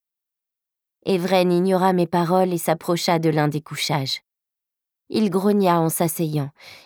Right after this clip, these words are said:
et je vis la fatigue sur son visage. Je luttais pour ne pas le caresser, pour ne pas laisser courir mon pouce sur le profond sillon creusé entre ses deux sourcils.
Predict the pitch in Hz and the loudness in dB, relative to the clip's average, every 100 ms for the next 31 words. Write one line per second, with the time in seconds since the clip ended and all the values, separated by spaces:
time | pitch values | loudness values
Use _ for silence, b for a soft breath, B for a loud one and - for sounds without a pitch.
0 | B 208 185 202 214 185 - 190 - 156 | B -2 -2 0 2 0 0 -4 -4 -10
1 | - 151 - 156 156 151 143 139 127 - | -8 -8 -6 -6 -6 -8 -8 -8 -10 -12
2 | - _ _ _ _ _ _ _ _ _ | -16 _ _ _ _ _ _ _ _ _
3 | _ _ _ _ 180 202 185 190 - 196 | _ _ _ _ -2 -2 0 -4 0 0
4 | 170 - 170 170 - 160 156 - 151 143 | 0 -2 -2 0 -2 -4 -4 -4 -4 -4
5 | - - 135 - _ _ _ _ 190 180 | -8 -8 -10 -14 _ _ _ _ -4 -2
6 | 175 185 180 180 - 175 175 165 165 160 | 0 0 0 -2 -4 -8 -6 -4 -2 0
7 | 147 139 160 156 - - 147 147 - 160 | -2 -2 -6 -6 -6 -6 -4 -4 -4 -6
8 | - 156 - 175 156 143 - - 143 151 | -4 -8 -6 -6 -4 -6 -6 -6 -4 -2
9 | 147 - 156 - 151 143 - 135 - - | -4 -4 -8 -4 -4 -4 -6 -10 -14 -14
10 | 135 | -16